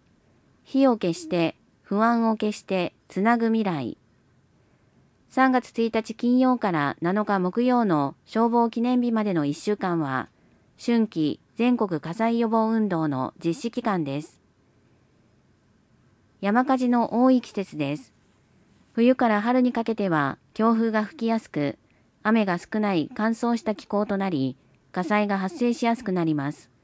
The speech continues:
さらに、山では地球温暖化による気温上昇によって、土壌の湿度が減少し、枯れ葉や枯れ草が増加するため、林野火災の危険性が高くなります。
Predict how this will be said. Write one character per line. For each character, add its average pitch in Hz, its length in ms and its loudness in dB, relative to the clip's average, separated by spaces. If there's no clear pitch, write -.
さ 254 140 0
ら 254 120 4
に、 170 360 2
山 226 240 2
で 247 100 2
は 165 160 2
地 - 120 -12
球 214 180 0
温 214 180 2
暖 208 180 0
化 202 100 -2
に 190 120 0
よ 185 140 0
る 180 260 0
気 208 160 -2
温 226 160 2
上 220 180 2
昇 208 180 -2
に 190 120 0
よ 180 100 0
っ 175 40 -4
て、 156 360 -2
土 196 140 2
壌 240 220 4
の 240 140 2
湿 247 240 -8
度 226 140 2
が 151 120 0
減 170 200 0
少 175 220 -2
し、 160 340 -2
枯 196 100 0
れ 202 80 2
葉 202 140 0
や 190 160 2
枯 185 140 -4
れ 214 100 0
草 214 220 -2
が 196 120 0
増 196 160 0
加 190 140 -2
す 185 120 -6
る 175 100 -4
た 170 120 -2
め、 160 260 0
林 240 220 4
野 254 80 2
火 262 100 0
災 240 220 0
の 170 80 2
危 - 100 -16
険 202 220 -4
性 202 240 -4
が 185 120 -4
高 220 220 -4
く 190 80 -2
な 160 100 0
り 143 100 -2
ま 131 200 -6
す。 - 160 -18